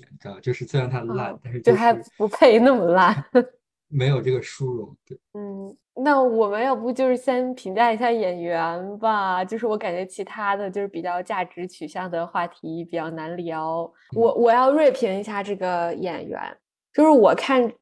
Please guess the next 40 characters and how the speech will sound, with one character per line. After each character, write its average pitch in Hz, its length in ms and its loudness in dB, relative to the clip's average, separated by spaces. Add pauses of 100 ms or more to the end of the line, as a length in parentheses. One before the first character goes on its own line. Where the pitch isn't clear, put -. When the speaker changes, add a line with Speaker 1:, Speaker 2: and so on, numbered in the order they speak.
Speaker 2:
我 220 180 6
本 220 200 6
身 226 200 0
都 233 80 2
没 226 100 2
有 233 100 2
打 - 160 0
算 196 140 -4
去 208 100 -4
电 220 180 2
影 165 40 -2
院 175 140 -4
看 180 200 -8
这 175 60 -6
个 170 100 -4
电 175 240 -4
影， 160 160 -8
因 190 140 -4
为 226 100 2
小 226 160 0
红 175 220 -6
书 214 240 2
和 202 200 -2
那 190 180 -4
个 170 280 -2 (380)
抖 135 200 0
音 202 220 2
上 214 160 -4
面 185 160 -4
的 185 120 -2
宣 196 260 -4
传 185 320 -8
营 180 180 -4
销 202 200 -2
实 185 140 -8
在 196 180 0
是 190 60 -2
太 208 260 -4
多 170 300 2
了， 165 200 -2